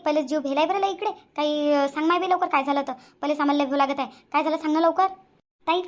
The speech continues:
मला आहे ना दीपकजीचा फोन आला होता. हो का, दीपक भाऊजीचा फोन आला होता का? काय म्हणे दीपक भाऊजी? मग गेलेले आहेत ना ते पोलीस स्टेशनमध्ये रिपोर्ट द्यायला. काय झालं हो माय, काय म्हणे हो माय दीपक भाऊजी तुला फोनवर? हाय ताई, ताईनं मला जे सांगितलं ना ते ऐकून मला धक्काच बसला एकदम.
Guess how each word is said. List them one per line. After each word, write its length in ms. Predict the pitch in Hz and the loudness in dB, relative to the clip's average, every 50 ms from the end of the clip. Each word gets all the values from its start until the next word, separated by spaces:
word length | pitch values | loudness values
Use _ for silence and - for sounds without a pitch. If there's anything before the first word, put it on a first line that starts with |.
| - - - | -8 -6 -2
मला 160 | 320 320 320 | 0 0 2
आहे 80 | 320 339 | 2 2
ना 60 | 370 | 2
दीपकजीचा 420 | 320 320 - 294 277 311 302 339 320 | 0 0 -2 -2 -4 -4 -4 -4 -4
फोन 180 | - 320 302 | -2 -2 0
आला 160 | 294 277 277 | 0 2 0
होता. 140 | 269 269 262 233 - - _ _ _ _ _ - | 0 -2 -4 -10 -12 -14 _ _ _ _ _ -4
हो 80 | - 330 | 0 2
का, 80 | 415 381 | 2 2
दीपक 200 | 320 320 320 285 | 2 0 -2 -2
भाऊजीचा 340 | 277 320 311 349 349 381 | -2 -2 -2 -2 -2 -4
फोन 160 | 381 381 381 370 | -4 -2 -2 0
आला 140 | 359 370 | 0 0
होता 120 | 359 359 339 | 0 -2 -2
का? 100 | - 302 | -6 -6
काय 160 | 294 330 330 | -2 0 0
म्हणे 160 | 339 349 339 | 2 2 0
दीपक 180 | 330 311 330 320 | 0 -2 -4 -2
भाऊजी? 240 | 330 320 311 311 330 - - - _ - - | -2 -2 -2 -2 -6 -14 -14 -20 _ -8 -4
मग 80 | 302 | 0
गेलेले 200 | 285 294 294 302 | 0 2 4 4
आहेत 120 | 311 302 311 | 2 2 0
ना 60 | 330 | -2
ते 100 | 311 330 | -2 -2
पोलीस 200 | 330 294 277 277 | -2 -2 -4 -2
स्टेशनमध्ये 440 | - 294 294 294 294 294 277 294 277 | -4 -6 -4 -2 -2 -2 -2 -2 -4
रिपोर्ट 220 | 277 - 277 254 | -4 -4 -6 -4
द्यायला. 180 | 269 269 277 285 | -4 -6 -6 -6
काय 400 | - - - - - - 294 294 | -10 -16 -20 -14 -2 -2 -2 0
झालं 160 | 302 320 370 | 0 0 0
हो 60 | 403 | 0
माय, 100 | 392 - | 0 0
काय 120 | - 269 | 0 0
म्हणे 180 | 277 285 302 349 | 0 2 2 2
हो 60 | 392 | 2
माय 80 | 403 370 | 2 0
दीपक 200 | 311 320 330 285 | 0 -2 -4 -4
भाऊजी 220 | 311 302 285 302 | -4 -2 -2 -2
तुला 140 | 277 285 294 | 0 -2 -2
फोनवर? 220 | 294 294 277 262 247 - - - - - _ _ - | 0 0 -2 -2 -4 -8 -12 -20 -20 -20 _ _ -6
हाय 180 | 269 285 311 320 | -2 0 0 0
ताई, 380 | 311 302 262 269 285 311 339 330 330 | 2 2 2 2 2 2 2 2 2
ताईनं 180 | 285 269 277 | 2 2 2
मला 160 | 277 269 277 | 0 0 0
जे 120 | 269 269 277 | 0 0 -2
सांगितलं 380 | 277 285 254 254 247 277 285 | -2 -2 -4 -2 -2 0 2
ना 140 | 311 349 381 | 2 2 2
ते 120 | 370 359 302 | 2 2 0
ऐकून 240 | 247 240 247 285 | 0 0 0 0
मला 180 | 285 285 277 254 | 0 2 0 0
धक्काच 220 | 233 - 277 262 | -2 -4 -6 -4
बसला 240 | 254 285 285 - 302 | -4 -6 -4 -2 -4
एकदम. 240 | 285 262 247 349 | -4 0 0 0